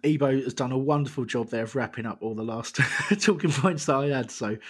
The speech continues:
cheers for doing that, mate. Um, ti-, time was marching on, so that, that makes it a lot easier as well. Um, obviously, a lot we, we touched on there, um,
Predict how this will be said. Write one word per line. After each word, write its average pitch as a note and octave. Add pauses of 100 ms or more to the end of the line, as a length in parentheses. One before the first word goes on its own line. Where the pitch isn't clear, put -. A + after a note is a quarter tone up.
(340)
cheers D#3
for C3+
doing B2
that, B2
mate. C#3
Um, A2+ (200)
ti-, C3+
time C3+
was A#2+
marching B2
on, G#2+
so G#2+
that, G#2
that G#2
makes G2
it D2+
a -
lot G#2
easier G#2
as G2+
well. G#2 (380)
Um, C#3+ (380)
obviously, D3
a -
lot C#3
we, A#2+
we A#2
touched -
on G#2+
there, G#2+
um, G2